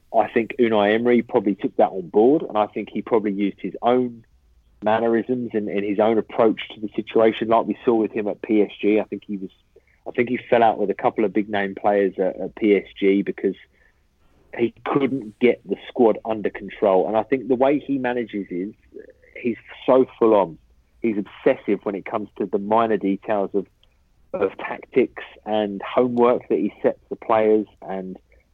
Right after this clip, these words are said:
I think this Arsenal team weren't ready for that after the complete opposite of what was Arsene Wenger beforehand, where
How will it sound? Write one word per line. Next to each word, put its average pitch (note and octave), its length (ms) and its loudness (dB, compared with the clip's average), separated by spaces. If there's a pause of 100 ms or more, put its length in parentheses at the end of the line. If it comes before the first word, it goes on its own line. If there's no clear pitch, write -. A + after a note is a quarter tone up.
(100)
I - 100 -6 (120)
think C3 340 0 (760)
this B2 380 0
Arsenal A#2 480 0 (100)
team G#2 420 -6 (840)
weren't A2+ 500 2
ready G2+ 600 0 (300)
for G#2 100 -2
that G2+ 320 0
after G2+ 460 0 (180)
the F2+ 100 -8
complete G#2+ 460 -4
opposite - 480 -4
of G2 160 -6
what G#2+ 140 0
was E2+ 120 -6
Arsene F#2+ 340 0
Wenger F2 240 -6
beforehand, G#2+ 680 -2
where G2 260 2